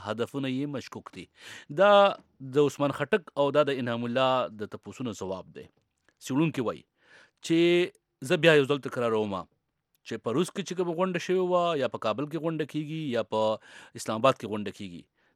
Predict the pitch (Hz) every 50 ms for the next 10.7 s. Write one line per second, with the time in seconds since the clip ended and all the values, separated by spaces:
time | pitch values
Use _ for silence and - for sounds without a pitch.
0 | _ - 123 127 135 170 190 196 196 196 175 - _ _ 131 123 151 151 139 113
1 | 117 147 - - - 127 143 131 143 156 165 143 147 131 - - 143 160 151 139
2 | 131 123 117 - 156 147 127 117 131 175 185 196 165 - - 147 120 95 - _
3 | _ _ _ _ _ _ _ _ _ _ _ 180 196 190 190 170 147 131 123 117
4 | 110 104 - - 101 95 - - - - 98 170 113 - - _ _ _ - _
5 | - 101 117 131 185 208 208 208 208 208 208 151 - - 143 151 165 170 143 -
6 | 147 - 131 120 135 175 175 160 151 139 135 120 - 127 107 113 107 98 - 104
7 | 95 90 - 107 107 101 - - 110 101 110 131 156 190 202 165 190 175 - 190
8 | 180 - 202 208 220 226 233 214 - _ - - - - - - 107 107 131 123
9 | - - - 220 214 214 180 160 160 151 135 110 - 113 98 82 - _ _ _
10 | - 113 - - 131 - - 131 127 - - - 208 220